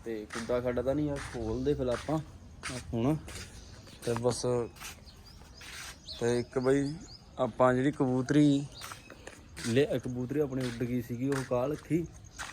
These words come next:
ਉਹ ਆਪਣੇ ਪਿੰਡ ਯਾਰ ਮੁੰਡੇ ਕੋਲੇ ਬਹਿ ਗਈ ਸੀਗੀ। ਤੇ ਉਹ ਆਪਾਂ ਕੱਲ੍ਹ ਚੱਕ ਲਿਆਏ ਸੀਗੇ, ਰਾਤ ਵੀਡੀਓ ਨਹੀਂ ਬਣਾਈ ਉਹਦੀ।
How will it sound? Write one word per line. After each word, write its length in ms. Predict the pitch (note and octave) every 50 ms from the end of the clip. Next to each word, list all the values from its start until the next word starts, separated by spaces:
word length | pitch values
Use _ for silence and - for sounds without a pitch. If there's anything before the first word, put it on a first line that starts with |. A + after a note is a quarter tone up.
| - - -
ਉਹ 100 | B2+ C3+
ਆਪਣੇ 240 | C#3 C3 A#2+ B2+ B2
ਪਿੰਡ 260 | A2+ A#2+ B2 A#2+ A#2
ਯਾਰ 160 | A#2+ A#2+ A#2
ਮੁੰਡੇ 460 | A#2 A#2 A#2 A2+ A2+ A#2 A#2 A#2 A2+ A2 - - - - -
ਕੋਲੇ 160 | A#2 A#2 A#2
ਬਹਿ 200 | G#2+ G#2+ G#2+ G#2
ਗਈ 220 | G#2 G#2+ B2 C3
ਸੀਗੀ। 280 | A2+ A#2 A2+ A#2+ C3+ C3+ B2 - - - - - B2 C3 B2+ - - - - - - - - - - - - - - - -
ਤੇ 120 | B2 A#2
ਉਹ 80 | A#2+ C3
ਆਪਾਂ 200 | B2+ - B2+ A#2+
ਕੱਲ੍ਹ 240 | - A#2 A2+ B2
ਚੱਕ 300 | B2+ - A#2+ A2 - -
ਲਿਆਏ 220 | A#2 B2 B2+ B2 A#2+
ਸੀਗੇ, 240 | A#2 A#2 A2+ A2+ A2
ਰਾਤ 260 | G#2+ G#2 G#2 G2+ G#2
ਵੀਡੀਓ 300 | G#2 G#2 G#2+ G#2 A2+ A#2
ਨਹੀਂ 120 | A#2+ A2+
ਬਣਾਈ 260 | G2+ G2 F#2+ F#2 F#2+
ਉਹਦੀ। 200 | G2 G2+ B2 C3+